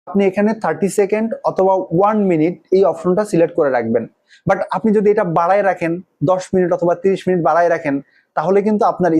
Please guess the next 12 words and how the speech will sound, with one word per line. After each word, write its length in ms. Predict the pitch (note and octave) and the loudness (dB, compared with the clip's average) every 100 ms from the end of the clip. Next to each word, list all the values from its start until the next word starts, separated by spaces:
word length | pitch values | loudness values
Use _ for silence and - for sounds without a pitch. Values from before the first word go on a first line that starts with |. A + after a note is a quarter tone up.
| E3 | -2
স্ক্রিনটা 320 | - E3 F3+ D3+ | -4 -2 0 0
অফ 60 | D3+ | 0
হইতে 220 | E3+ A3 C4+ C#4 _ _ _ C#3 | 0 0 -2 -2 _ _ _ -4
দশ 280 | E3+ F3 - F3+ | -2 -2 -2 -2
মিনিট 200 | F3+ G#3+ F#3+ | 0 0 -2
অথবা 220 | E3+ F3+ F3 - - | 0 -2 -4 -10 -4
তিরিশ 300 | G3+ G3+ G3+ - E3+ | 0 0 -2 -2 0
মিনিট 200 | F#3 G#3 - | 0 -2 -2
সময় 200 | D#3+ C#3+ | -2 0
নেবে। 180 | C3 A#2 - _ _ E3 | 0 -2 -4 _ _ -4
এতে 100 | D#3+ | 0
করে 120 | G3+ | 2